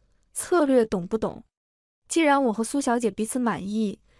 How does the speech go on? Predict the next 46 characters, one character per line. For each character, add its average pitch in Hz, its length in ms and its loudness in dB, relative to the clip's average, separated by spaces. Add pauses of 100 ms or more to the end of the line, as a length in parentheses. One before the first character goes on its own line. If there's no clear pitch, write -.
倒 269 140 0
确 311 220 0
实 240 160 -2
是 247 140 0
能 233 180 0
谈 226 180 -2
下 254 240 2
一 208 100 0
步 208 240 -2
了。 - 220 -8 (120)
陆 302 140 2
琴 240 240 -2
左 226 220 0
胳 240 140 2
膊 233 100 2
轻 240 240 -2
轻 247 220 -4
搭 247 200 0
在 240 160 0
了 202 120 -2
方 240 200 -2
向 226 200 0
盘 202 280 -6
上， 208 320 -2 (300)
手 220 240 2
指 240 160 0
有 202 140 2
一 170 40 -4
下 214 200 -2
没 202 160 0
一 - 20 -2
下 233 180 0
地 220 160 -4
点 208 220 -6
着 202 80 -8
方 220 180 -2
向 208 220 -2
盘， - 380 -10 (280)
表 190 160 -4
情 202 220 -4
认 208 220 0
真， 202 320 -4 (320)
像 247 200 0
是 226 140 -2
真 262 320 -2
的 220 320 -4